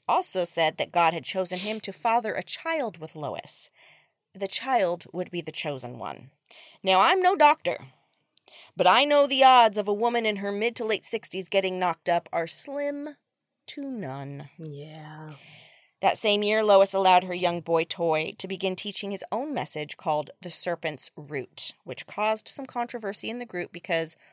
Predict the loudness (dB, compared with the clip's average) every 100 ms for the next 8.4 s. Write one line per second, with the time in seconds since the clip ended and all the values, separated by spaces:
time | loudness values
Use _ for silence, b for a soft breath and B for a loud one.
0 | b 2 2 2 -2 -4 -4 -2 -2 -6
1 | -12 -6 -4 -2 -4 -6 -6 -8 -10 _
2 | _ _ -4 -4 -4 -10 -8 -4 -4 0
3 | 0 0 -4 -4 -6 -8 -8 -8 -8 -8
4 | -6 -4 -6 -8 -8 -10 -6 -4 -2 0
5 | 0 _ B B -4 -4 -4 -8 -6 -4
6 | -4 -4 -6 -8 -10 -8 -8 -6 -8 -8
7 | -10 -10 -10 -8 -8 -10 -12 -12 -12 -10
8 | -10 -12 -14 -14